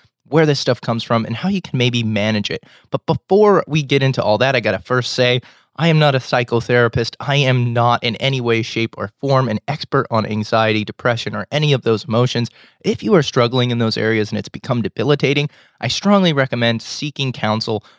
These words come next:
from a, uh, licensed practitioner in the field of mental health. I see a therapist on a semi-regular basis. It's fabulous for me and my mental health, and I recommend it for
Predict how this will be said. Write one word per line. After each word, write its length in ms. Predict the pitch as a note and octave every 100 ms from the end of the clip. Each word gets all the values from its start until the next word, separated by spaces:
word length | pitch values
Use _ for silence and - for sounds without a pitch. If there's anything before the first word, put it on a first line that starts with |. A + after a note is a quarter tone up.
| _
from 360 | _ D#3+ D#3 D3 -
a, 320 | A#2 A2 G#2+ - _ _
uh, 280 | B2 F#2+ -
licensed 720 | A#2 E3 F#3 - E3+ - - -
practitioner 720 | C3 A#2 - A2+ A#2+ A2+ A2 - _
in 140 | - C3
the 80 | B2
field 360 | B2+ A#2+ G#2+
of 140 | - A2
mental 340 | A2 G#2+ A2 G#2+
health. 420 | - G2 D#2 -
I 160 | B2+ D3+
see 220 | D#3 D3
a 40 | C3
therapist 460 | C3 B2+ B2 -
on 80 | A2+
a 80 | F#2+
semi-regular 720 | - A#2+ A2+ A2+ G#2+ G2 F#2+
basis. 420 | A2+ G#2+ A#2 G#2+ - - _
It's 140 | - -
fabulous 580 | - C3+ C#3 C3 A#2+ -
for 140 | A2
me 300 | A#2 D3+ D3+
and 100 | B2
my 200 | G2 C3+
mental 280 | D3 C#3+ C#3
health, 260 | B2 B2 - _ _ -
and 60 | F#3+
I 20 |
recommend 560 | G3 F#3+ D3 C3+ C3
it 100 | C3
for 220 | - A2+